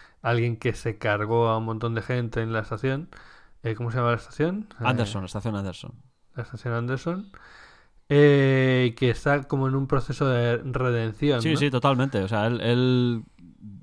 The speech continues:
Speaker 2: luego descubrimos que no sabía que todo esto, no sabía que se habían rendido, que,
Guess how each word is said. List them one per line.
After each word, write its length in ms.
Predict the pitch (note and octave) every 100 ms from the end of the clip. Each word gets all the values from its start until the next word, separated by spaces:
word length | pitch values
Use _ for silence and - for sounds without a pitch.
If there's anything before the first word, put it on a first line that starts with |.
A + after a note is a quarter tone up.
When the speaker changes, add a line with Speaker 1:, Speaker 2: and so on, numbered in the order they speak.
| -
Speaker 2:
luego 320 | G#2+ A2 A2+ A2+
descubrimos 680 | A2 - A2+ A#2+ B2 A#2 -
que 200 | G2+ G2
no 160 | G#2
sabía 520 | A2 A2+ G#2 A2 G#2 G2+
que 520 | G#2 G#2 G#2 G#2 G2+
todo 220 | A2 G#2+ A#2+
esto, 260 | - E3
no 80 | C3
sabía 160 | G2+ G2+
que 80 |
se 80 | G2+
habían 180 | G2+ G2
rendido, 540 | G2 G2 B2+ C#3+ D#3+
que, 460 | B2+ F#2 F#2+ F#2